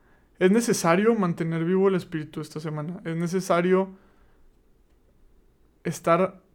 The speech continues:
constantemente en oración y constantemente en diálogo con Jesús. Porque si bien Jesús, tenemos el memorial de Jesús todos los días en la misa, la Semana Santa se vive un poquito más especial porque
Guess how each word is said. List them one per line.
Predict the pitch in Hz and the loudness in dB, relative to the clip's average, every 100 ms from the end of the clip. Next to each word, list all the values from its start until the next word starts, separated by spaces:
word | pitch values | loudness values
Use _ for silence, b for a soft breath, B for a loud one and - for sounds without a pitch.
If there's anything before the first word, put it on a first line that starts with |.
| - | -6
constantemente | 175 170 175 185 196 196 190 196 | -2 -2 -2 -2 0 -2 -2 0
en | |
oración | 202 160 151 160 170 | 0 0 -4 -6 -6
y | |
constantemente | 170 160 - 160 180 185 180 185 | -6 -8 -8 -6 -2 -2 -2 -2
en | 175 | -2
diálogo | 156 156 160 185 b b b b | -2 -2 -2 -4 b b b b
con | - 156 | -8 -6
Jesús. | 156 147 156 139 - _ _ b b | -6 -6 -10 -10 -16 _ _ b b
Porque | - 170 175 | -2 2 2
si | 180 | 4
bien | 190 202 185 - | 4 2 0 -8
Jesús, | - 165 - 196 196 - - _ _ _ _ _ - _ - | -6 -6 -2 -2 -2 -6 -18 _ _ _ _ _ -20 _ -6
tenemos | 165 180 208 | -2 0 2
el | |
memorial | 208 190 165 156 | 2 2 2 2
de | 175 | 2
Jesús | 180 165 - | 2 -2 -4
todos | 165 170 | -2 0
los | 175 156 - - | 0 -2 -8 -10
días | 165 160 | -6 -4
en | 175 | -4
la | 165 | -6
misa, | 160 147 180 135 123 b b b b b b | -6 -8 -14 -16 -20 b b b b b b
la | - | -4
Semana | 165 175 175 | 0 2 2
Santa | 180 196 | 0 -2
se | 202 190 | -2 0
vive | 185 | 2
un | |
poquito | 190 175 190 | 0 -2 -2
más | 190 | -2
especial | 185 185 165 165 | -2 -6 -4 -4
porque | 165 180 170 160 | -2 -4 -2 -6